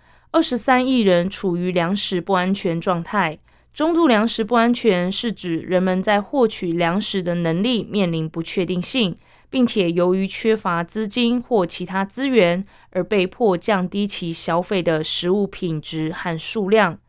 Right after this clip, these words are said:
而当人们在最极端的情况下，一天或更长时间没有食物而挨饿，就会发生严重粮食不安全。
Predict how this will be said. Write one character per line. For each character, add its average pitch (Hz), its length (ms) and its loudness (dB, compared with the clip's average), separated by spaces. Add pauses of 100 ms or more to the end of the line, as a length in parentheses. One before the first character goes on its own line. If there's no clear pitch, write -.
(340)
而 190 140 2
当 220 180 2
人 202 160 4
们 185 240 2
在 190 220 2
最 220 320 2
极 175 220 -10
端 196 180 0
的 185 100 0
情 170 220 -8
况 208 240 -2
下， 208 400 0 (300)
一 302 100 0
天 269 320 0
或 240 220 2
更 247 240 4
长 185 200 0
时 185 200 -6
间 208 240 4
没 190 140 2
有 180 120 2
食 175 300 -2
物 208 140 4
而 165 180 0
挨 196 180 2 (100)
饿， 208 300 2 (260)
就 233 220 6
会 196 260 2
发 185 300 2
生 196 380 0
严 165 180 0
重 185 300 0
粮 165 260 -2
食 160 260 -6
不 165 200 -8
安 165 180 -2
全。 151 500 -8